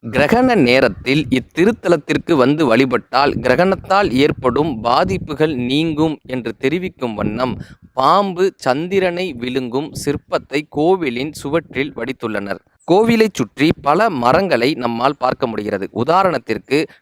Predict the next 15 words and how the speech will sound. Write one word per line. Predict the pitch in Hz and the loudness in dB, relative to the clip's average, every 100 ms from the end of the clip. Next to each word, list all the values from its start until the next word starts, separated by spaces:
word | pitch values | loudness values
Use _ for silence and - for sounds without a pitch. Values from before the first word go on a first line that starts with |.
| - | -6
நாகலிங்க | 117 151 180 175 175 165 | 0 2 2 -2 0 0
மரம், | 110 110 143 - 107 | 0 0 -2 -6 -4
மாமரம், | 117 135 190 170 110 120 - _ _ _ _ _ - | 0 2 2 0 -2 -4 -8 _ _ _ _ _ -10
வில்வ | 139 196 208 | -4 0 0
மரம், | 160 110 117 151 110 | 0 -2 -4 -6 -6
வேப்ப | 139 196 - 156 | -4 -4 -4 -6
மரம் | 113 113 151 139 120 | -4 -6 -6 -12 -14
என | 117 131 - 127 | -8 -8 -8 -6
இயற்கை | 165 214 - 180 | -2 -2 -4 -4
வளம் | 120 139 156 | -2 -2 -4
சூழ்ந்த | 143 151 165 143 | -6 -4 -6 -4
கோயிலாக | 139 147 135 107 101 127 135 | 0 0 0 -2 -2 -2 -2
இந்த | 131 127 110 _ | -6 -10 -10 _
கோவில் | 156 175 127 147 | -2 0 -2 -6
காட்சியளிக்கிறது. | - 135 - 110 92 101 90 | -2 -2 -2 -8 -6 -10 -10